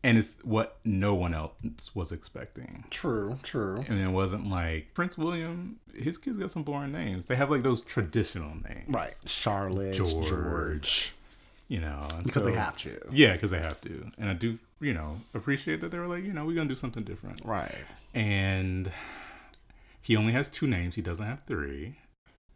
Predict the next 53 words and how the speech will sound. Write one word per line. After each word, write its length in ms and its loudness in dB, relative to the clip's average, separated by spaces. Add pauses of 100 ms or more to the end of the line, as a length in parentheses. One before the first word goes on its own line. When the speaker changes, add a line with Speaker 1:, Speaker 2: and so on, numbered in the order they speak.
(920)
Speaker 2:
They 80 -2
coulda 160 -4
gave 180 -4
him 100 -6
an 80 -4
extra 260 -8
Speaker 1:
They 100 -6
Speaker 2:
name. 140 -4
Speaker 1:
coulda 140 0
gave 200 -4
him 100 -8
an 120 -8
extra 220 -12
name, 140 -10
Speaker 2:
I 40 4
don't 100 6
know, 60 0
I 80 0
just 120 0
Speaker 1:
but 40 0
Speaker 2:
like 180 0
odd 260 -2
numbers 340 2
instead 220 -4
of 60 4 (100)
Speaker 1:
Uh-huh. 220 4
Speaker 2:
even, 180 0
like, 160 -4
the 60 -6
fo- 60 2 (120)
Speaker 1:
Well 140 -2 (220)
Speaker 2:
I 40 2
mean, 160 6
Mountbatten 560 4
Windsor, 340 4
is 120 -2
that 140 0
considered 420 -4
one 160 2
or 60 -2
two 180 -4
names? 580 -10
Speaker 1:
One 320 0
Speaker 2:
One 180 2
Speaker 1:
name, 240 -6
Speaker 2:
name. 120 -6
Speaker 1:
yeah. 240 -8
Speaker 2:
Okay. 320 -10 (1000)
Speaker 1:
But 140 6
he 80 6
doesn't 260 2
have, 240 0
like, 520 -6